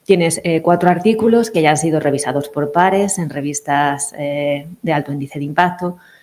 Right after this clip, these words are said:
Luego, bueno, pues me-, meterme tampoco, meterme mucho en cómo se han interpretado los resultados y eso, eh, tampoco lo voy a hacer. Pero sí que me ha gustado, eh, la presentación que has hecho relacionando,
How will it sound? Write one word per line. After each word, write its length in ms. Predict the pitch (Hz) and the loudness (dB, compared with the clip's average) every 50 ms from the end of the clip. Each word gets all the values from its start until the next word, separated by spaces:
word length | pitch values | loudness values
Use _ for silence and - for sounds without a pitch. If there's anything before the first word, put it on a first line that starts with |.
| _ _ | _ _
Luego, 180 | - 190 180 170 | 0 4 4 4
bueno, 240 | 160 170 165 160 - - | 4 4 0 0 -6 -6
pues 200 | - 160 151 156 | -6 -6 -6 -4
me-, 160 | 156 143 139 - _ _ - _ | -6 -8 -8 -10 _ _ -20 _
meterme 460 | - 156 - - 147 143 151 151 151 | -10 -10 -8 -8 -8 -6 -4 -6 -2
tampoco, 500 | - 156 143 - 160 160 156 - 156 147 156 156 - - - _ - | 0 -2 -2 0 -2 -2 -2 -2 -4 -4 -2 -4 -6 -8 -12 _ -10
meterme 300 | 160 131 143 143 147 151 | -6 -2 -2 0 0 0
mucho 380 | 151 160 180 165 - - 156 147 | 0 0 -2 -2 -2 -4 -8 -8
en 160 | 143 143 139 | -8 -8 -6
cómo 560 | - 151 151 147 147 147 151 151 147 139 139 | -6 -6 -4 -4 -6 -4 -4 -4 -4 -4 -6
se 100 | - - | -8 -10
han 60 | 147 | -10
interpretado 480 | 139 151 143 143 147 151 151 151 151 151 | -6 -6 -6 -4 -2 0 2 2 2 2
los 120 | 147 147 | 2 0
resultados 680 | 147 143 151 147 - 156 147 156 160 156 160 170 - - | -2 -2 -6 -4 -2 0 0 2 2 0 -2 -4 -6 -10
y 120 | 165 151 156 | -10 -12 -12
eso, 320 | 151 - 170 170 175 202 - _ | -10 -10 -8 -10 -10 -10 -12 _
eh, 180 | - 147 143 139 | -14 -12 -12 -10
tampoco 460 | - 135 131 - 143 131 - 139 147 | -12 -12 -14 -14 -16 -12 -6 -4 -4
lo 100 | 147 139 | -4 -4
voy 180 | 143 139 123 | -4 -6 -8
a 40 | - | -10
hacer. 280 | 147 _ - 165 165 - _ _ - - - - | -12 _ -6 -6 -6 -8 _ _ -20 -20 -12 0
Pero 120 | 180 180 | 2 2
sí 60 | 165 | 4
que 80 | 180 208 | 6 6
me 80 | 208 220 | 6 6
ha 60 | 214 | 8
gustado, 640 | 208 214 214 - 214 214 220 226 240 247 247 240 - - - _ _ _ _ | 8 6 6 6 6 6 6 6 6 4 4 2 -4 -14 -20 _ _ _ _
eh, 160 | - 190 180 170 | -2 0 2 2
la 120 | 170 160 | 2 2
presentación 480 | 170 165 151 175 165 160 160 175 170 170 | 0 0 -4 -4 -4 -2 -2 -2 -2 0
que 80 | 185 | 0
has 100 | 190 185 | 0 2
hecho 400 | 190 196 196 - 202 202 196 196 - | 0 0 0 2 0 0 0 -2 -4
relacionando, 800 | - 175 165 151 151 170 170 170 180 185 180 147 139 143 - | -2 2 2 2 0 0 0 2 4 4 4 2 0 -2 -6